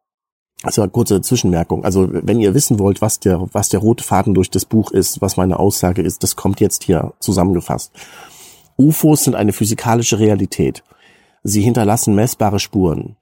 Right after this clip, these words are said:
Sie sind offenbar intelligent gesteuert und behalten Atomwaffen der Militärs im Auge. Wenn man ihnen zu nahe kommt, kann das schwerwiegende Gesundheitsprobleme verursachen. All diesen Aktionen der ufos stehen die Regierungen der Welt machtlos gegenüber.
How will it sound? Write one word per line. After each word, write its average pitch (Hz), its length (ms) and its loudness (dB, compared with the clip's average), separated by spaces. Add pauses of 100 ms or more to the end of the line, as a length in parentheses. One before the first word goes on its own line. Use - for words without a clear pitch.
Sie - 160 -6
sind 110 200 0
offenbar 110 380 2
intelligent 104 600 0
gesteuert 127 500 0
und - 180 -4
behalten 101 380 -2
Atomwaffen 113 720 0
der 92 100 0
Militärs 98 520 0
im 98 100 -2
Auge. 73 380 -4 (840)
Wenn 113 140 2
man 135 120 2
ihnen 127 240 4
zu - 140 -2
nahe 104 280 2
kommt, - 460 -2
kann 110 140 -2
das 101 160 0
schwerwiegende 117 600 2
Gesundheitsprobleme 92 1000 0
verursachen. 82 760 -6 (800)
All 131 200 2
diesen 131 240 2
Aktionen 123 540 0
der 104 160 0
ufos 127 440 2
stehen 110 260 2
die 104 100 0
Regierungen 110 560 2
der 90 140 2
Welt 95 240 2
machtlos 87 560 0
gegenüber. 78 640 -2